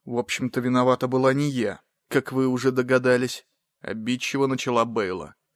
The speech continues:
"И что вы от меня хотите? Чтобы я её уволил? Кто мне принёс этот хлам?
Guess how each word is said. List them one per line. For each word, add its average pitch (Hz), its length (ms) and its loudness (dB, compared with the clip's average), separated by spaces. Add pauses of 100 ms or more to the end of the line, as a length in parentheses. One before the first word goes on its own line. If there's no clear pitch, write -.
(340)
"И 135 160 0
что 196 420 6
вы 185 120 8
от 175 140 2
меня 180 260 0
хотите? 110 680 -2 (540)
Чтобы 135 520 2
я 185 240 6
её 185 300 8
уволил? 185 680 4 (500)
Кто 135 320 0
мне 156 220 0
принёс 156 420 2
этот 151 240 2
хлам? 120 540 4